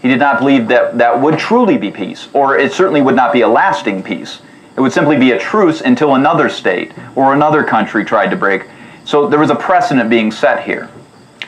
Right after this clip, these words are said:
And Grant knew that this division, the peace, uh, to break us into two countries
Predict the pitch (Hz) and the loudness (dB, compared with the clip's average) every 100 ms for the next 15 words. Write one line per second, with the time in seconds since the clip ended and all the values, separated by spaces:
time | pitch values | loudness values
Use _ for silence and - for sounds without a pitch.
0 | - - 117 139 139 135 147 160 120 101 | -18 -6 -2 0 0 0 0 2 2 0
1 | - 120 - 120 110 180 165 113 87 - | -2 -4 -4 -6 -2 -2 0 -4 -6 -12
2 | - - _ - - - _ _ _ _ | -20 -20 _ -20 -20 -20 _ _ _ _
3 | _ - - _ _ _ _ _ - 123 | _ -20 -20 _ _ _ _ _ -6 -4
4 | 156 240 226 - - 131 120 - 85 - | -2 0 0 -2 -2 -2 -4 -10 -14 -6
5 | 165 156 196 196 143 143 165 131 156 160 | -2 0 0 2 0 2 0 0 0 2
6 | 180 175 127 | 0 0 -4